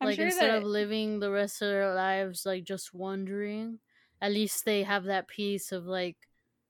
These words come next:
Speaker 2: "Oh, she's, like, gone."
Speaker 1: Mm-hmm.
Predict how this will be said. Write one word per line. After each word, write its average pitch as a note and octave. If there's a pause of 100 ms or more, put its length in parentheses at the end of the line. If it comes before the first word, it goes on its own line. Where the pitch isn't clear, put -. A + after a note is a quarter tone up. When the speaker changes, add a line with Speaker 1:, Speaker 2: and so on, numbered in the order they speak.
(180)
Speaker 2:
"Oh, F#3+
she's, F3+
like, F3
gone." F3+ (440)
Speaker 1:
Mm-hmm. B3